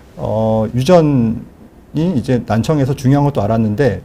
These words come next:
이제 그래도 유전 검사가 왜 필요할까요? <laughs> 이제 보면, 이제 첫 번째로는 이제 적을 알아야 이제 알 수-, 이제 이길 수 있듯이, 원인 파악을 할 수 있어야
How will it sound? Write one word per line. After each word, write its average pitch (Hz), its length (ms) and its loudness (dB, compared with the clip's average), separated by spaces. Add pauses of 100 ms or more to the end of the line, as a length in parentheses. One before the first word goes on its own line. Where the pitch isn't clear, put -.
이제 113 260 -6
그래도 156 200 0
유전 170 260 2
검사가 123 520 0 (1200)
왜 135 140 2
필요할까요? 151 680 0 (220)
<laughs> - 840 -4
이제 - 260 -6 (340)
보면, 143 580 4
이제 107 680 -4
첫 - 180 -8
번째로는 147 1000 0 (1300)
이제 104 340 -6 (200)
적을 127 280 4
알아야 113 480 2 (160)
이제 - 300 -10 (360)
알 113 160 -4
수-, - 120 -14 (100)
이제 107 280 -6 (260)
이길 123 220 0
수 131 100 -2
있듯이, 110 460 -2 (300)
원인 156 340 2
파악을 170 360 0
할 160 100 0
수 120 120 -6
있어야 104 640 -4